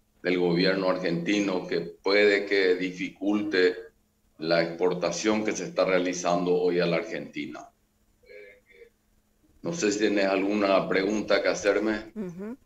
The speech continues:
Speaker 2: En cuanto a nivel de, de exportación, este, bueno, eh,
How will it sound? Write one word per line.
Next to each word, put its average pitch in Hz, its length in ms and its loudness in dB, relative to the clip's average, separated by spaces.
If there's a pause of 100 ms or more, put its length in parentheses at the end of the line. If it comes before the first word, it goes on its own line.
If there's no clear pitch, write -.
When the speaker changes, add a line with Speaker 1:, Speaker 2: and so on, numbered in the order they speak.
(420)
Speaker 2:
En 214 220 -4
cuanto 220 320 2
a 233 80 6
nivel 240 380 -2
de, 285 160 4
de 269 80 2
exportación, 277 1040 0
este, 220 800 -2
bueno, 196 500 0
eh, 175 640 -4